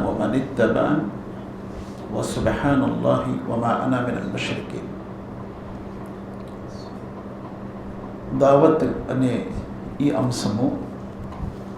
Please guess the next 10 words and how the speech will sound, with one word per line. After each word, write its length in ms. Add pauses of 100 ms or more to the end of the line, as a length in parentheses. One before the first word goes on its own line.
(1200)
اتی 300
پراتنمینٹوٹی 1120
امسمو۔ 500 (1800)
దావత్ 540
అనే 160
ఈ 320
కార్యకలాపము 1160 (1400)
అతి 200
పురాతనమైన 960
కార్యకలాపము. 1120